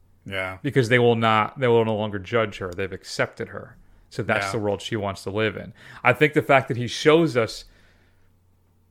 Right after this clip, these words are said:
Speaker 2: the world she would have had if the thing, if the parasite had bonded with her, however you want to say it.
Speaker 1: Yeah.
Speaker 2: Uh, then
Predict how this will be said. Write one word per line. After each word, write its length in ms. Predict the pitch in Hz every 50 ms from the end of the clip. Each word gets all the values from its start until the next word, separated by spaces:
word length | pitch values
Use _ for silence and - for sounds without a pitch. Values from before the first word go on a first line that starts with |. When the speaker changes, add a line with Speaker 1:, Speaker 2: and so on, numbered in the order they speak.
| _ _ _ _ _ _ _ _ - - _ -
Speaker 2:
the 120 | 170 143 139
world 340 | 123 135 127 123 120 107
she 160 | - - 139 123
would 160 | 113 139 139
have 120 | 135 110
had 520 | 95 110 113 107 104 101 98 95 95 98 -
if 280 | - 151 127 117 - -
the 80 | 127 117
thing, 580 | - - 131 120 113 110 107 104 101 101 104 -
if 160 | 139 120 -
the 100 | - 127
parasite 560 | - - 117 113 107 101 - - 117 107 101
had 180 | 104 104 92 90
bonded 360 | 104 104 110 117 113 110 101
with 200 | 98 101 104 98
her, 280 | 107 107 104 110 110 104
however 180 | 107 107 98
you 60 | 104 98
want 160 | 98 95 87
to 60 | -
say 240 | - 120 113 107 101
it. 120 | 95 - - - - - -
Speaker 1:
Yeah. 280 | 101 104 95 92 87 - - - - _ _ _
Speaker 2:
Uh, 320 | - 113 107 104 101 101 - -
then 640 | 120 117 131 131 131 127 123 117 113 107 104 -